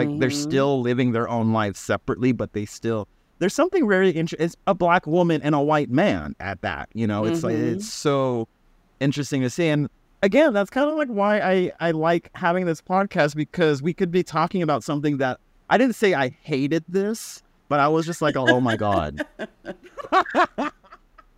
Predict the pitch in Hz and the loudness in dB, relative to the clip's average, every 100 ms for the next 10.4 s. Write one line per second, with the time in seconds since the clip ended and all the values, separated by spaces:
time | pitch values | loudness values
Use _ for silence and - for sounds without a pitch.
0 | - _ _ _ - - - 151 214 185 | -20 _ _ _ -20 -20 0 2 6 4
1 | 220 240 208 160 139 196 175 - 160 - | 4 4 2 2 0 0 0 2 0 2
2 | 175 156 185 190 160 165 208 - 202 180 | 0 0 2 2 2 0 0 0 2 4
3 | 120 110 - _ _ _ _ _ _ _ | 2 -2 -8 _ _ _ _ _ _ _
4 | _ _ _ _ - 180 180 190 226 254 | _ _ _ _ 0 2 4 4 6 4
5 | - _ _ 185 196 202 - - 233 175 | 2 _ _ 0 2 2 -2 0 0 0
6 | 170 _ _ - 214 220 240 294 285 262 | -8 _ _ -2 2 4 4 2 0 2
7 | 240 - 214 226 269 277 220 170 156 156 | 0 0 0 0 0 0 2 2 0 0
8 | - 180 196 208 185 190 185 208 190 180 | 0 4 4 2 0 0 0 0 0 0
9 | - 254 143 107 - 156 147 - 143 117 | 0 2 2 0 -4 0 2 2 0 -4
10 | 117 113 62 - | -6 -8 -8 -10